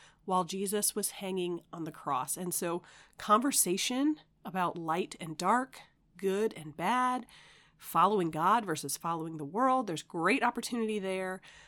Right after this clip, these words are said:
But this is also a time maybe to play some games with flashlights or <laughs> play some games where there's blindfolds involved.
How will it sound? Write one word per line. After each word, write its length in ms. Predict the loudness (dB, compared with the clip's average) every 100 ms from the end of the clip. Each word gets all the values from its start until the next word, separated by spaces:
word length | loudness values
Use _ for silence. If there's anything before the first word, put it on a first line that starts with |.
| _
But 100 | -2
this 180 | 2 2
is 120 | 2
also 280 | 2 2 0
a 40 |
time 360 | 0 0 0 0
maybe 180 | 0 -2
to 60 |
play 260 | -6 -2 0
some 240 | 2 0
games 420 | 2 2 2 0
with 120 | -2 -4
flashlights 760 | 0 4 4 2 -4 -4 -4
or 80 | -4
<laughs> 0 |
play 280 | -4 -2 0
some 240 | 2 2
games 400 | 4 4 4 2
where 280 | -2 -2 -2
there's 220 | -4 -6
blindfolds 720 | -4 2 4 4 4 0 -2
involved. 480 | -2 -2 -2 -2 -4